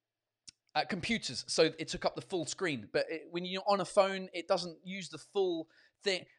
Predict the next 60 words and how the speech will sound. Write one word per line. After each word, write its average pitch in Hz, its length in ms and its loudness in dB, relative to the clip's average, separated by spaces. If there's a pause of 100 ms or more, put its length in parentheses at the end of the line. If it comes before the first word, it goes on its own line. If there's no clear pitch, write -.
Uh, 196 140 -2
we'll, 240 160 8
we'll 254 100 -2
figure 220 320 6
it 208 80 10
out. 175 240 12
We'll 180 120 2
just 226 160 -2
make 202 160 4
sure 196 180 2
that 170 120 -6
it's 170 140 -6
great 180 320 4
also 165 380 2
for 135 100 -16
people 151 300 -6
who 147 160 0
are, 135 120 6 (100)
uh, 147 160 4
adding 151 220 6
on 147 100 -2
their 143 100 2
phone. 147 260 4 (160)
Right, 233 220 12 (320)
I 226 120 12
have 269 340 10
to, 262 240 6
um, 247 300 12 (500)
I 214 80 8
have 240 220 4
to, 240 280 10
I 226 80 12
have 233 120 10
to 202 80 -6
go. 247 280 10
I - 60 4
have 202 120 6
to 196 60 -8
go. 233 160 8
It's, 143 180 2
it's 170 140 -6
been 220 160 6
an 165 100 2
hour. 160 280 6 (280)
Uh, 185 440 12
there's 208 140 -2
been 233 220 2
a 190 80 4
couple 233 280 4
of 180 80 0
super - 240 -4
chats. 208 340 4
I 190 60 6
just 208 200 -2
need 202 140 -4
to - 80 -10
say 190 160 2
thanks 190 400 -2
to 196 220 2
Anil, 196 380 4